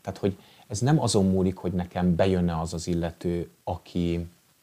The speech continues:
aki iránt ezt érzem, nem attól függ, hogy ő ezért tette valamit, hogy én szeressem, és nem is kell, hogy kölcsönös legyen, tehát viszonzásképp sem várok semmit. Mert ennek az agapé szeretetnek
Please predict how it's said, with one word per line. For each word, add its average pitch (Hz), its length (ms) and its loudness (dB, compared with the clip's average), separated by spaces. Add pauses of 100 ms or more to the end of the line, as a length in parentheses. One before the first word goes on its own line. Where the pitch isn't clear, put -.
(180)
aki 101 280 -2
iránt 92 360 2
ezt - 220 -6
érzem, 90 500 -2
nem 104 280 2
attól 92 320 -2
függ, - 240 -12
hogy 87 160 -4
ő 85 140 -6
ezért - 460 -12
tette - 360 -4
valamit, 82 580 -4 (300)
hogy - 140 -6
én 90 120 -2
szeressem, 107 560 -8 (480)
és - 100 -12
nem 131 120 2
is 110 120 0
kell, 98 120 0
hogy 98 100 0
kölcsönös 95 420 0
legyen, 101 220 -2
tehát 90 180 -6
viszonzásképp 90 760 -2
sem 92 240 0
várok 87 320 0
semmit. - 560 -6 (180)
Mert 98 220 -6
ennek 120 240 -2
az 101 140 -4
agapé 95 380 -2
szeretetnek 107 760 -6